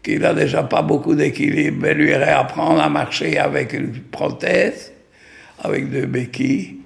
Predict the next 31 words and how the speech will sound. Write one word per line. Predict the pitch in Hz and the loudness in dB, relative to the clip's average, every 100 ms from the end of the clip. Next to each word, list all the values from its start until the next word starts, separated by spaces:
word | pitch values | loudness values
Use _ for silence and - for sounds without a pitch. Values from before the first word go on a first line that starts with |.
| - _ | -20 _
ou | - - | -6 -2
avec | 143 131 120 | -2 -2 -2
un | 131 | -4
dé-, | 127 | -2
un, | 135 123 120 120 123 | -2 0 -2 -2 -4
un | |
déambulateur, | 120 120 131 131 170 165 165 165 135 127 127 123 117 - 151 - | -4 -6 -6 -8 -10 -10 -10 -8 -6 -2 0 0 -2 -2 2 4
là, | - - 160 135 127 131 131 - - - - - - - - _ _ - | 4 2 2 0 0 -2 -4 -8 -12 -18 -20 -20 -20 -20 -20 _ _ -12
un, | - | -10
un | |
pouce-pouce, | - - - - - - | -8 -8 -8 -6 -6 -4
là, | - | -2
comme | - 214 202 | -2 -4 -6
je | - | -6
dis. | 139 - - - - - - - - - - - - | -4 -4 -4 -10 -20 -20 -20 -20 -20 -20 -20 -20 -10
Il | - - | -4 0
y | |
avait | 139 127 113 | 0 0 -2
des | 139 120 | -4 -4
psoriasis, | - - 135 - 78 - 123 156 135 | -6 -6 -4 -2 0 -2 -4 -6 -6
il | - | -2
y | |
avait, | 143 - | -2 -2
il | 190 | 0
y | |
avait | 208 339 | 2 4
un | 339 | 2
peu | 208 214 | 4 2
de | 175 | 2
tout, | 127 - - | -2 -4 -8
quoi. | 127 - | -6 -10